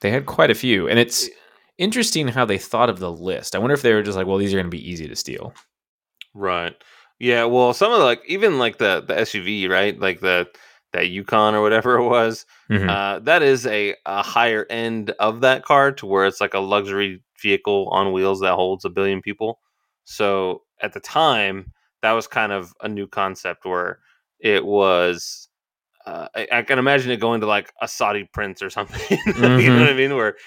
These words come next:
Speaker 2: it's this, this big vehicle that has this super mega sound system, the,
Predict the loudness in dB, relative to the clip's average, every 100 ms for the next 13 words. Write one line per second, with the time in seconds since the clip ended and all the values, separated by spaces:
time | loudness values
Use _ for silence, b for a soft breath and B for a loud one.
0 | -14 B 0 0 -2 -2 -4 b b -8
1 | -8 -4 0 2 4 4 4 0 2 4
2 | 4 2 b b -2 2 2 2 2 2
3 | -2 -2 0 0 -4 -18 _ -14 -8 -8
4 | -6 -2 0 4 4 4 4 6 4 2
5 | -2 0 2 2 2 0 0 0 0